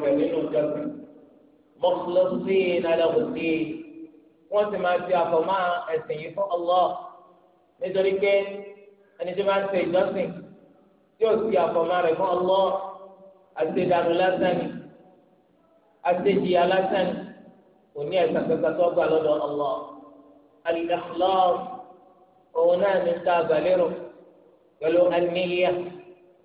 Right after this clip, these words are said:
nínú kútúbà wa tòní. Ká sí àfọ̀mọ́ gbogbo ìjọsìn tá a máa ń ṣe, kó jẹ́ sí Allah nìkan.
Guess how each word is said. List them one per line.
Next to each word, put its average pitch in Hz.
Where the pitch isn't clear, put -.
nínú 170
kútúbà 170
wa 151
tòní. 143
Ká 185
sí 190
àfọ̀mọ́ 165
gbogbo 185
ìjọsìn 185
tá 185
a 180
máa 180
ń 175
ṣe, 170
kó 185
jẹ́ 185
sí 170
Allah 175
nìkan. 160